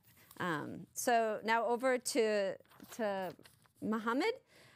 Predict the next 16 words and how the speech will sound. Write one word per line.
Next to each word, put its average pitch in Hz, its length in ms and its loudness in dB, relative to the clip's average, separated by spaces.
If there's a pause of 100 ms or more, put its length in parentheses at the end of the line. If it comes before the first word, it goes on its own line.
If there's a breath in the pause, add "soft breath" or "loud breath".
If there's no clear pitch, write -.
Um, 185 320 -2
so 240 520 0
based 254 280 0
on 269 120 0
your, 233 320 0
your 208 200 -2
vast 190 420 0
and, 196 240 -2
and 185 160 -2
really 190 220 0
varied 185 400 0
experience, 175 880 -2 (260 soft breath)
in 196 100 0
particular 202 640 -2
reflecting 175 680 -2
as, 165 120 -4